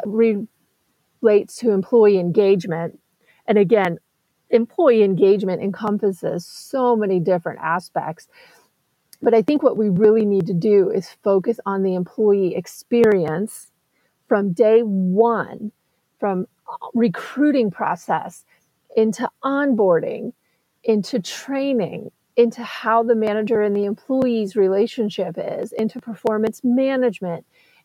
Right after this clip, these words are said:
into communication, into policies and practice and benefits. Creating an employee experience in the workplace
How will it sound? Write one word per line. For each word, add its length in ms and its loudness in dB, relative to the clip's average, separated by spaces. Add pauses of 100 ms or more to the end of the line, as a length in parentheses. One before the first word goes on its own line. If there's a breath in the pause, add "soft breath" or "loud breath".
into 360 -4
communication, 1080 0
into 280 -4
policies 720 0
and 100 -8
practice 640 -6
and 200 -4
benefits. 720 -4 (760 soft breath)
Creating 580 2
an 80 0
employee 600 0
experience 1300 -2 (580)
in 180 2
the 80 2
workplace 920 -2